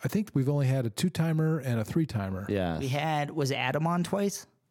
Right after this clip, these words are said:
Speaker 2: Oh, with
Speaker 3: Frog Boy?
Speaker 2: Adam Harder on twice.
Speaker 1: Hmm.
Speaker 2: I think
Speaker 3: Was
Speaker 2: he
Speaker 3: he?
Speaker 2: might
Speaker 1: Boy.
Speaker 2: have been.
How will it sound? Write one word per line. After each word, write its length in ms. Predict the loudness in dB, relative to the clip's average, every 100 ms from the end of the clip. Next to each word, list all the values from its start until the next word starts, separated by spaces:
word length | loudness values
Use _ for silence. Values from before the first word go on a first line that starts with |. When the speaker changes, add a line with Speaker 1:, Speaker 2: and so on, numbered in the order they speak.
| _ -2
Speaker 2:
Oh, 960 | 0 2 0 0 0 0 0 2 2 0
with 140 | 0
Speaker 3:
Frog 400 | 0 0 0 0
Boy? 80 | 2
Speaker 2:
Adam 220 | 2 2 0
Harder 520 | 0 -2 0 -2 -2
on 280 | 0 -2 -4
twice. 400 | -2 -2 -2 -2
Speaker 1:
Hmm. 560 | -2 -2 -2 -2 -4 -6
Speaker 2:
I 60 |
think 240 | -6 -4 0
Speaker 3:
Was 120 | 0
Speaker 2:
he 60 | 0
Speaker 3:
he? 60 |
Speaker 2:
might 140 | 0 0
Speaker 1:
Boy. 120 | 0 -2
Speaker 2:
have 100 | -4
been. 380 | -6 -6 -10